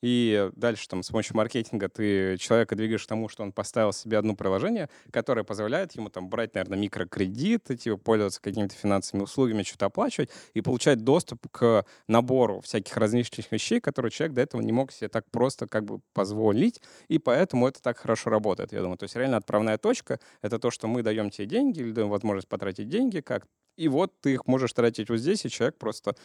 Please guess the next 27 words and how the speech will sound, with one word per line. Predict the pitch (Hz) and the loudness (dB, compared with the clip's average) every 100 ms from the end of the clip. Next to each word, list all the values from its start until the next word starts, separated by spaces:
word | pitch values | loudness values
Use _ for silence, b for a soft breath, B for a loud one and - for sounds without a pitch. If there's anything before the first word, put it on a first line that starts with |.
| b b | b b
один | 101 131 113 | 0 2 0
плюс | 113 - | -2 -4
один | 113 107 | -2 -2
там | 101 98 | -2 0
делает | 160 185 - | 2 0 0
приложение, | 107 98 95 90 98 | 0 0 0 -6 -4
и | 123 143 | -4 -4
вот | 92 110 - _ b b - | -4 -8 -10 _ b b -10
генерит | 117 120 117 143 - | 0 2 2 0 -2
и | |
тратит | 104 117 - | 0 0 -2
все | - 110 | -6 -2
в | 98 | 2
рамках | 98 - - | 2 0 -6
одной | 101 98 104 110 B B B B B B B | -2 0 0 -4 B B B B B B B
экосистемы. | 113 - 113 - 101 - - _ | -6 -4 -6 -4 -6 -6 -14 _
Соответственно, | - 120 135 - - | 2 6 4 4 2
подводя | 110 113 160 | 4 6 4
какой-то | 120 - 123 113 104 98 - | 2 6 6 6 4 4 2
итог, | 98 110 90 - - | 4 4 4 -8 -2
э, | 110 101 101 95 101 - - | 4 6 6 6 2 0 -2
вот | 104 | -6
всему | - 113 | 0 2
это | 107 | 4
обсуждению | 101 - 113 110 | 2 4 4 4
про | 98 107 | 2 -2
суперапы | 117 127 214 - | 2 6 6 6